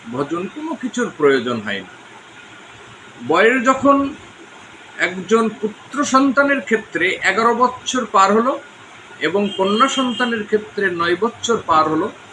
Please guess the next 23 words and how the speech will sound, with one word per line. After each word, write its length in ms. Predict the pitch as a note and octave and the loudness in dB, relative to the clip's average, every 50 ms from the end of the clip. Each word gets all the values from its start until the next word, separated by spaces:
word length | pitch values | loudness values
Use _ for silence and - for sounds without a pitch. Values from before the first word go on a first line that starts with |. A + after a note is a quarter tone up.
| - - - - - - | -20 -20 -20 -20 -10 -6
তখন 280 | D#3+ E3 E3 G#3 G#3+ G#3+ G#3 G#3 | -6 -2 0 0 0 0 2 2
তার 180 | F#3+ F3 F#3 G#3 A3 - - | 4 4 4 4 0 -2 -2
ঘর 160 | C3 E3 F3 F3+ E3 D#3 | 0 0 0 0 -2 -4
বিছানা 360 | D#3+ D#3 - F#3+ G3 A3+ B3 - - | -6 -6 -4 -4 -4 -4 -6 -8 -10
সমস্ত 300 | E3+ D#3+ D#3 - - - F3+ - | -12 -12 -12 -12 -14 -14 -14 -14
কিছু 160 | A#3 G3+ - B3 F3+ B2+ | -14 -12 -8 -4 -4 -2
আলাদা 260 | A#2+ A2 G#2 G#2 G2+ - | -2 -4 -6 -8 -12 -14
হলো। 180 | G2 - - - - - - - - - - - - - - - - - - - - - - - - - F2 F#2 - - - - - - - - - - - - - - - - - - - - - - A#2+ D3+ | -14 -18 -20 -20 -20 -20 -20 -20 -20 -20 -20 -20 -20 -20 -20 -20 -20 -20 -20 -20 -20 -20 -20 -16 -12 -12 -12 -12 -14 -18 -20 -20 -20 -20 -20 -20 -20 -20 -20 -20 -20 -20 -20 -20 -20 -20 -20 -20 -16 -12 -8 -4
ঘর 200 | E3 G3+ A#3 B3 A#3 G#3+ | -2 0 0 0 -2 -2
বিছানা 300 | B3 - - C4 C4 C#4 C4+ A#3+ | -2 -2 0 2 2 2 2 2
যখন 180 | C4 C4 C#4 C4 A#3+ A#3 | 2 2 2 2 4 4
আলাদা 260 | B3 B3+ B3+ D4 D4 C#4 | 4 4 2 2 2 2
হলো, 180 | C#4 B3 F#3 F3 G#3+ - - - - - - - - - - - | 4 4 4 2 0 -2 -8 -14 -20 -20 -20 -20 -20 -20 -12 -6
তখন 240 | - F#3+ - A3+ A#3+ A#3+ B3 | -6 -4 -2 0 0 0 0
আর 60 | A#3 - - | 0 -2 -4
পিতামায়ের 540 | - G#3 G#3 - A3 A3 A3+ A#3+ B3 B3 B3 - - - - - - - - - - - - - - - - - - - - - - - - - - - - | -10 -8 -4 -4 -2 0 2 2 2 2 0 -2 -6 -20 -20 -20 -20 -20 -20 -20 -20 -20 -20 -20 -20 -20 -20 -20 -20 -20 -20 -20 -20 -20 -20 -20 -20 -12 -6
কিছু 200 | - C4+ - D4+ - - | -6 -4 -2 -2 -2 0
করার 240 | G3+ F#3 F3+ E3+ - - | 2 2 2 0 -2 -2
প্রয়োজন 400 | D3 C3 B2 A#2 G#2+ G#2 G#2+ G2+ G2 F#2 | 0 0 0 0 -2 -4 -6 -6 -6 -10
নেই, 140 | F#2 - - - - - - - - - - - - - - - - | -12 -16 -20 -20 -20 -20 -20 -20 -20 -20 -20 -20 -20 -20 -20 -8 -2
তখন 300 | - G3+ - - G#3+ B3+ C#4 D#4 D#4 - - - - - - - | -2 0 0 2 0 0 0 -2 -8 -12 -16 -20 -20 -20 -14 -6
প্রবর্তের 640 | - D#3+ F3 F3+ G#3 G#3+ G3+ - - - F#3 C#3 A2+ G2+ - - | -2 -2 2 2 2 2 0 -4 -6 -2 -2 -2 -2 -4 -6 -2
দেশ। 200 | A#2 A2 G#2+ - | -2 -2 -2 -2